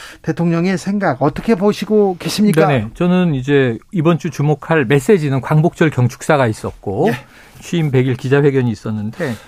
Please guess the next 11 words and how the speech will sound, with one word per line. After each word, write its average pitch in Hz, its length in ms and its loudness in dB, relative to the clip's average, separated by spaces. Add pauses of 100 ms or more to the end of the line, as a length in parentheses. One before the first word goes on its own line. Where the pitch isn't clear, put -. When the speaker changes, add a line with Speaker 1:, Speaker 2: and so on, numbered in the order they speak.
(120)
Speaker 1:
이준석 170 400 -2
전 185 140 0
대표 165 200 2
Speaker 2:
네. 120 140 -2
Speaker 1:
때문에 202 280 2
조금 240 640 0
가렸지만 202 520 0
중요합니다. 220 920 4
Speaker 2:
예, 302 40 2
그래도 190 500 2
저는 175 380 2